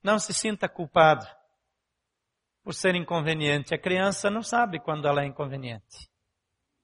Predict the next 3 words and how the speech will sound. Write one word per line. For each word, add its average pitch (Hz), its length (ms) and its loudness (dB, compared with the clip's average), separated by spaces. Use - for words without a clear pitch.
Lance-se 156 920 -2
em 190 180 0
Deus - 600 -6